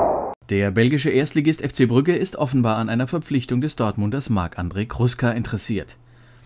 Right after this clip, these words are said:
Nach Informationen der Westfälischen Rundschau ist der B V B gewillt, den einundzwanzigjährigen ziehen zu lassen. Brügge soll für den Mittelfeldspieler fünfhunderttausend Euro Ablöse geboten haben.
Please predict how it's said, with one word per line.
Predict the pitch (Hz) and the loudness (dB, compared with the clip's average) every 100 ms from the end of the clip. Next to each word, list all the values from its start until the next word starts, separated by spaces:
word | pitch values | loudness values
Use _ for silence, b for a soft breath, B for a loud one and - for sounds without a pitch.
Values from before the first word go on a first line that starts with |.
| b b | b b
Nach | - 87 87 | -8 -6 -4
Informationen | 117 107 107 101 123 135 143 | -4 -2 -2 0 2 2 2
der | 113 | 0
Westfälischen | 113 - 127 123 117 | -4 -2 -2 0 0
Rundschau | 117 175 190 135 143 | 2 0 0 -2 -2
ist | 135 - | -4 -2
der | 131 | -2
B | 120 123 | 0 0
V | 123 | 0
B | 117 127 | 2 2
gewillt, | 151 135 165 180 | 2 2 0 0
den | 180 - | -2 -2
einundzwanzigjährigen | 123 110 101 - 95 107 - 95 95 127 | 0 0 -2 -4 -4 -4 -6 -4 -2 -2
ziehen | - 127 131 | 0 2 2
zu | 131 | 0
lassen. | 110 80 - - b b b b b b b | -4 -6 -12 -20 b b b b b b b
Brügge | 107 110 120 | -2 2 2
soll | 117 117 123 | 4 2 2
für | 135 | 2
den | 143 | 2
Mittelfeldspieler | 147 147 131 131 - 139 147 | 0 0 0 -2 -2 -2 -2
fünfhunderttausend | 147 151 123 117 104 107 104 117 | 0 -2 0 -2 -2 -4 -2 -2
Euro | - 107 127 | -2 -2 -2
Ablöse | - 110 107 101 | -4 -2 -2 0
geboten | 98 90 90 90 | -4 -2 -4 -6
haben. | 90 76 - | -8 -8 -12